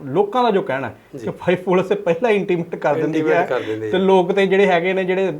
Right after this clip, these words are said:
Speaker 1: ਮਾੜੇ ਅਨਸਰ ਨੇ, ਉਹ ਪਹਿਲਾਂ ਹੀ ਆਪਣਾ ਜਿਹੜਾ ਹੈਗਾ ਉਹ ਸੰਭਾਲ ਲੈਂਦੇ ਨੇ ਆਪਣੇ ਆਪ ਨੂੰ,
Speaker 2: ਮਤਲਬ
Speaker 1: ਕੋਈ
Speaker 2: ਬੰਦੇ
Speaker 1: ਕਿੱਦਾਂ
Speaker 2: ਪਹਿਲਾਂ ਹੀ ਅਲਰਟ ਹੋ
Speaker 1: ਪਹਿਲਾਂ ਹੀ
Speaker 2: ਜਾਂਦੇ ਆ।
Speaker 1: ਅਲਰਟ ਹੋ ਜਾਂਦੇ ਨੇ।
Speaker 2: ਜੀ।
Speaker 1: ਸੋ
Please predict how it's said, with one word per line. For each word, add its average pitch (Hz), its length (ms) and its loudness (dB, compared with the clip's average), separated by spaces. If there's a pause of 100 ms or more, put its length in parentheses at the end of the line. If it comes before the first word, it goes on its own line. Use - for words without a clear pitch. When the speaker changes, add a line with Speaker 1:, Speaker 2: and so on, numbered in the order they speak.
Speaker 1:
ਮਾੜੇ 160 320 4
ਅਨਸਰ 175 300 2
ਨੇ, 180 240 -2 (400)
ਉਹ 190 100 2
ਪਹਿਲਾਂ 233 340 4
ਹੀ 233 60 2
ਆਪਣਾ 202 300 2
ਜਿਹੜਾ 196 200 2
ਹੈਗਾ 175 280 2
ਉਹ 175 260 0 (140)
ਸੰਭਾਲ 175 360 4
ਲੈਂਦੇ 156 180 -2
ਨੇ 180 80 -2
ਆਪਣੇ 165 260 2
ਆਪ 160 120 6
ਨੂੰ, 190 100 2
Speaker 2:
ਮਤਲਬ 170 140 0
Speaker 1:
ਕੋਈ 175 60 0
Speaker 2:
ਬੰਦੇ 170 200 0
Speaker 1:
ਕਿੱਦਾਂ 180 160 2
Speaker 2:
ਪਹਿਲਾਂ 202 160 6
ਹੀ 202 60 6
ਅਲਰਟ 180 220 4
ਹੋ 165 80 2
Speaker 1:
ਪਹਿਲਾਂ 226 240 6
ਹੀ 233 40 6
Speaker 2:
ਜਾਂਦੇ 202 140 8
ਆ। 190 40 10
Speaker 1:
ਅਲਰਟ 190 120 6
ਹੋ 180 100 2
ਜਾਂਦੇ 143 300 0
ਨੇ। 120 120 -4
Speaker 2:
ਜੀ। 110 420 -8
Speaker 1:
ਸੋ 302 320 -2